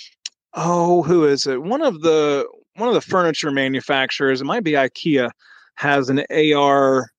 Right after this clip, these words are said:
marketplace where you can see what a piece of furniture looks like in your living room by holding the camera up, and, and it overlays it over the, the living room so you can get an, an idea. Um, things like that are really fascinating.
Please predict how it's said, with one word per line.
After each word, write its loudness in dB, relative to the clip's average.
marketplace 0
where -4
you -2
can -6
see -2
what 0
a 0
piece -4
of -12
furniture -2
looks 0
like 0
in -4
your 0
living 0
room -2
by 0
holding -2
the -12
camera -8
up, -6
and, -6
and 2
it 0
overlays 2
it 2
over 2
the, 2
the -2
living 2
room 0
so -4
you 2
can -4
get 0
an, 0
an -8
idea. 0
Um, 0
things 0
like 2
that 2
are 2
really 0
fascinating. -6